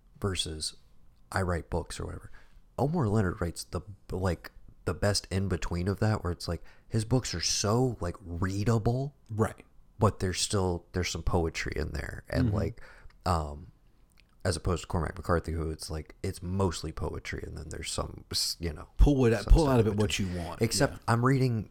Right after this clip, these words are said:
Speaker 1: I'm in the middle of reading The Passenger right now, and it has some of the best dialogue he's done since, like, No Country for Old Men.
Speaker 2: That's the most recent one, isn't it?
Speaker 1: Yeah,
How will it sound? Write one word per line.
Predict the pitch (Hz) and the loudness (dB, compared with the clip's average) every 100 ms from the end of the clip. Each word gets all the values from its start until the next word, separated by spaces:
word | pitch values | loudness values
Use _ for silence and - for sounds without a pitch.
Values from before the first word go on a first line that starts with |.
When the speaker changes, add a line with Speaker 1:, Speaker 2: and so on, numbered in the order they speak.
| - | -2
Speaker 1:
I'm | 107 | 2
in | 110 107 | 2 2
the | |
middle | 104 113 | 2 4
of | 107 | 4
reading | 104 101 | 2 2
The | 92 | 0
Passenger | - 95 123 98 90 87 | 0 0 0 -4 -4 -2
right | 87 82 | -2 -2
now, | 90 98 92 - | 0 0 0 0
and | 85 | 0
it | 113 | 0
has | 104 | 0
some | - 87 | 0 -2
of | 82 | -4
the | |
best | 78 85 90 - | -2 -2 -2 -4
dialogue | 78 92 98 85 82 82 - | -2 0 2 2 0 -2 -6
he's | 90 80 | -8 -6
done | - - 82 | -4 -4 -4
since, | - 82 - | -4 -4 -4
like, | 82 - | -4 -4
No | 80 | -6
Country | 87 80 - | -6 -8 -8
for | 82 | -8
Old | - - | -6 -2
Men. | 110 90 | -2 -2
Speaker 2:
That's | - 101 | -8 -6
the | 104 | -4
most | 95 104 | -4 -4
recent | 92 90 | -6 -6
one, | 101 90 | -6 -6
isn't | 90 | -8
it? | 104 - _ _ - - - | -10 -14 _ _ -20 -16 -4
Speaker 1:
Yeah, | 98 | -4